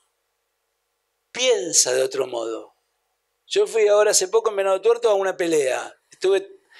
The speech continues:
todo el tiempo con los pe-, los que peleaban. Un sistema de pensamiento completamente diferente. Piensan otras cosas, ven otras cosas.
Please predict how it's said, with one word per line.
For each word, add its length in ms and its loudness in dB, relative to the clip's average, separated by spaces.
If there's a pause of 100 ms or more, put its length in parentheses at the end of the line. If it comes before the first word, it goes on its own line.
(200)
todo 160 2
el 60 -4
tiempo 280 -2
con 280 -2
los 140 -6
pe-, 240 -4
los 260 -4 (480)
que 100 -2
peleaban. 580 0 (560)
Un 120 -6
sistema 320 -2
de 80 0
pensamiento 440 -4
completamente 680 -4
diferente. 920 -6 (2000)
Piensan 400 -2
otras 260 -4
cosas, 360 -2
ven 280 -2
otras 300 -6
cosas. 720 -4